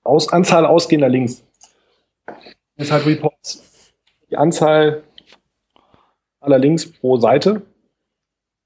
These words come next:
Und da gibt es zum Beispiel so die Ansage von Google, dass man maximal zweihundert Links haben sollte, weil sonst drüber es nicht gewertet wird.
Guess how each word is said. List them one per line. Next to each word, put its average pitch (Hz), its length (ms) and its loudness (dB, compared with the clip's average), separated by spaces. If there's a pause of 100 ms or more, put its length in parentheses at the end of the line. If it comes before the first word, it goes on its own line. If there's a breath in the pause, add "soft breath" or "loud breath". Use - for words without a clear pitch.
(480)
Und 127 160 -6
da 127 160 4
gibt 143 200 -4
es - 100 -16
zum 147 80 0
Beispiel 139 240 2
so 135 120 2
die 139 100 -2
Ansage 139 440 2
von 135 160 -8
Google, 139 240 0
dass 131 100 -2
man 127 100 0
maximal 127 680 0
zweihundert 127 320 -2
Links 139 200 -2
haben 135 200 0
sollte, 127 500 0 (1300)
weil 127 320 4
sonst 123 260 -2
drüber 123 220 0
es 120 80 0
nicht 117 120 -4
gewertet 123 340 0
wird. - 360 -2